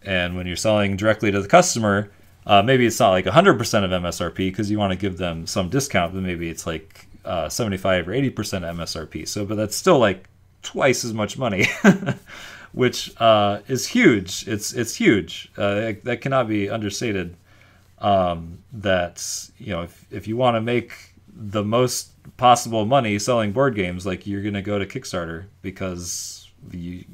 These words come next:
that's just the way it is. You can sell directly to the consumer. Um, so, but, I mean, on the other side of it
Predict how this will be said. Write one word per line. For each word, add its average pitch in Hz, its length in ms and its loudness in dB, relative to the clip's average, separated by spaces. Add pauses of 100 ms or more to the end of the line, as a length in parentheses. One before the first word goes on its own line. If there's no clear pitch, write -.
(340)
that's 85 280 -8
just - 240 -12
the 101 40 -10
way 92 140 -6
it 90 80 -8
is. 98 360 -6 (540)
You 101 120 -4
can 95 100 -4
sell 98 220 0
directly 98 320 -2
to 92 80 -2
the 90 80 -6
consumer. 98 580 -4 (640)
Um, 92 600 4 (1120)
so, 113 760 4
but, 143 320 10
I 156 80 6
mean, 147 200 2
on 147 180 4
the 147 100 6
other 180 160 10
side 123 280 4
of 104 120 0
it 101 260 -4